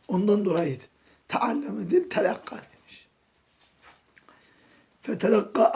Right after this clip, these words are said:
آدَمُ مِنْ رَبِّهِ كَلِمَاتٍ. Adem Aleyhisselam Rabbinden bazı kelimeleri aldı. اَيْ اِسْتَقْبَلَهَا بِالْأَخْذِ وَالْقَبُولِ وَالْعَمَلِ بِهَا. Yani onları alıp kabul etmek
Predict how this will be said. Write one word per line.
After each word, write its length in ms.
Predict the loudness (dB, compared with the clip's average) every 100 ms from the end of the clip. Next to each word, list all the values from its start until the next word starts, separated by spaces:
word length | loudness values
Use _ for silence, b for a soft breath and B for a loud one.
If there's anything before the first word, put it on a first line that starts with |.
| 4
آدَمُ 220 | 4 4 2 2
مِنْ 100 | 2 2
رَبِّهِ 320 | 2 0 0
كَلِمَاتٍ. 440 | 0 2 2 0 -2 -6
Adem 380 | 0 2 2 -2 -6 -14
Aleyhisselam 680 | -10 -8 -6 -4 -4 -4 -8 -16 b b b b -8
Rabbinden 580 | -6 -4 -4 -2 -2 0
bazı 300 | -2 -2 -6
kelimeleri 680 | -4 -2 -2 -4 -4 -4 -4
aldı. 320 | -4 -4 -6 -14 -20 _ b b b b b -2
اَيْ 60 | -2 -2
اِسْتَقْبَلَهَا 640 | -8 -8 -6 -2 0 0 -4
بِالْأَخْذِ 560 | -6 -6 -4 -4 -4 -6 -4 -4
وَالْقَبُولِ 640 | -6 -8 -6 0 2 4 2
وَالْعَمَلِ 960 | 0 -6 -14 _ _ _ -2 2 2 2 0
بِهَا. 180 | -4 -6 -10 -12
Yani 200 | -12 -10 -8
onları 420 | -6 -4 -2 -2
alıp 400 | 0 0 -2 -4 -18 b b b b
kabul 320 | -6 0 2 4
etmek 560 | 2 2 2 2 0